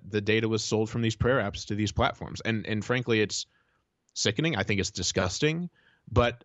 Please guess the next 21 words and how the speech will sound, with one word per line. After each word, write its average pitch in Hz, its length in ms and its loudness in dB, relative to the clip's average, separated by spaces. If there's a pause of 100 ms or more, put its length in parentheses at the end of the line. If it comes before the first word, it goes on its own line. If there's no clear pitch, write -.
I'm 123 600 -4 (200)
probably 131 480 2
the 120 100 0
least 107 260 0
surprised 107 440 0
person, 107 320 -4
as 87 180 -6
you 90 80 -4
can 98 140 -4
imagine, 90 560 0
because 95 320 -2
this 95 160 -2
kind 98 240 0
of 95 80 -4
thing 98 460 -2 (320)
should 117 200 0
be 127 120 2
expected 120 420 -4
at 82 60 -8
this - 140 -12
point. 80 200 -14